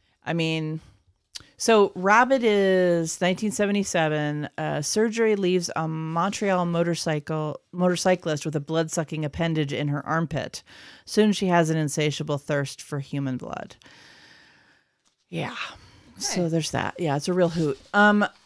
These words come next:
Speaker 1: so, and then Shivers is, after a scientist living in a posh apartment complex slaughters a teen girl and kills himself, investigators discover that the murderer had been carrying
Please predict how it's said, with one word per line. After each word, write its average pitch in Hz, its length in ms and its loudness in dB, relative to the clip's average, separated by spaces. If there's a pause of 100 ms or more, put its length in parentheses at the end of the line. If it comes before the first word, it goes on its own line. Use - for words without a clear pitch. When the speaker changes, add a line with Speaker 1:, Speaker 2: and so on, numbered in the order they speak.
(140)
Speaker 1:
so, 202 760 4
and 202 140 4
then 208 120 4
Shivers 214 640 2
is, 180 540 6
after 180 240 0
a 185 60 4
scientist 180 720 -2
living 175 240 0
in 165 100 0
a 160 60 -2
posh 156 460 -2
apartment 180 480 -4
complex 147 440 -4
slaughters 160 460 0
a 135 100 -6
teen 180 360 -2
girl 165 260 0
and 151 160 -4
kills 165 200 -4
himself, 147 540 -4 (400)
investigators 156 680 0
discover 151 380 -2
that 143 140 -4
the 147 100 -2
murderer 151 420 0
had 143 140 -4
been 143 140 -4
carrying 147 520 -4